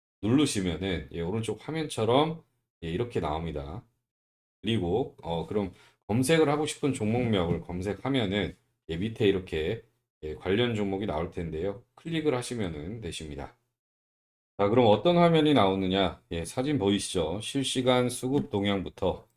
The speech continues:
예, 그리고 시총이 얼마인지, 또 외국인이 얼마나 어떻게 매수를 했는지,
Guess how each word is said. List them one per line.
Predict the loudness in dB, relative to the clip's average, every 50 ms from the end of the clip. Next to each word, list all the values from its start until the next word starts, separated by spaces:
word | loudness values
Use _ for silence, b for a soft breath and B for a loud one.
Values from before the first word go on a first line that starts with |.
| _ _ _ _ _ _ _ _
예, | -4 -4 -4 -4 -6
그리고 | -6 -6 -6 -4 -4 -4 -4 -4 -4
시총이 | -6 -6 -8 -4 -2 0 2
얼마인지, | 2 2 2 2 0 0 0 0 0 -2 -2 -2 -2 -4 -4 -4
또 | -4 -4
외국인이 | -2 -2 -2 -4 -4 -4 -4 -2 -2 0
얼마나 | -2 -2 -2 -2 -2 -2 0 0 -2
어떻게 | -4 -4 -6 -10 -8 -6 -4
매수를 | -4 -2 -4 -4 -4 -6 -6 -4 -2
했는지, | 0 0 0 0 0 -2 -4 -6 -8 -10 -12